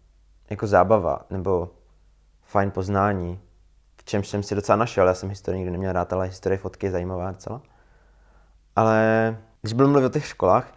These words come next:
tak vždycky, když to někomu řeknu, tak oni se ptají, proč, proč tam chodím. A pro mě to jsou ty lidi. A to povědomí je zas takový, že spíš jako tě to naučí, jak fotit, jakoby jak nastavovat foťák, ale to není vůbec pravda. Pro mě vždycky přišlo fajn, hlavně si o té fotce i umět bavit.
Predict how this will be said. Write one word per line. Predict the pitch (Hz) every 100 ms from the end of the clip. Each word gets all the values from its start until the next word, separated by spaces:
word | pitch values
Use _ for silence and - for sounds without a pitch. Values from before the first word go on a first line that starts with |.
| - - _ _
tak | - 113
vždycky, | 110 127 120 - _
když | -
to | 123
někomu | 123 120
řeknu, | 113
tak | 113 107
oni | 117
se | 117
ptají, | 113 117
proč, | - 104 101 -
proč | - 98
tam | 107
chodím. | 98 95 87 87 - _ _ _ _ _ _ _
A | -
pro | 113
mě | 117
to | 123
jsou | 117
ty | 127
lidi. | 113 82 73 -
A |
to | - - - _ _ -
povědomí | 117 113 117 120
je | 117
zas | 123
takový, | 110 110 113
že | 110 107
spíš | - - 101
jako | 107 113
tě | 113
to | 113
naučí, | 110 107 120 110 - -
jak | 117 120
fotit, | - 117 - -
jakoby | 95 98 95
jak | 95
nastavovat | 110 101 - 95 95
foťák, | 113 87 85
ale | 92
to | 107
není | 107
vůbec | 104 -
pravda. | 90 90 120 - - _ _ _ _
Pro | 110
mě | 113
vždycky | 110 - 120
přišlo | - 107 120
fajn, | 117 107 110 110
hlavně | 113 113 113
si | 123
o | 117
té | 113
fotce | 110 -
i | 104
umět | 120 120
bavit. | 107 87 64 -